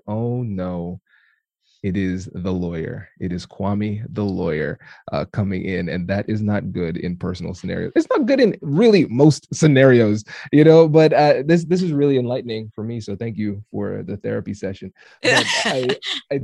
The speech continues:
Speaker 1: think the, uh, the listeners would appreciate this too, 'cause if you think about the, um, the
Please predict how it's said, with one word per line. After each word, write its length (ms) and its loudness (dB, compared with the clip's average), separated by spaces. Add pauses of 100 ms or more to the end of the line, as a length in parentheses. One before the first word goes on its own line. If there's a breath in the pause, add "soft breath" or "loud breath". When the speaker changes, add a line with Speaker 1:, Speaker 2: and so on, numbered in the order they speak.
Speaker 1:
think 240 -2
the, 180 4
uh, 80 4
the 120 0
listeners 500 -2
would 120 -4
appreciate 460 -4
this 200 -6
too, 300 -6
'cause 180 0
if 100 -2
you 60 -2
think 160 -4
about 280 -2
the, 200 0
um, 380 -6 (340)
the 440 -6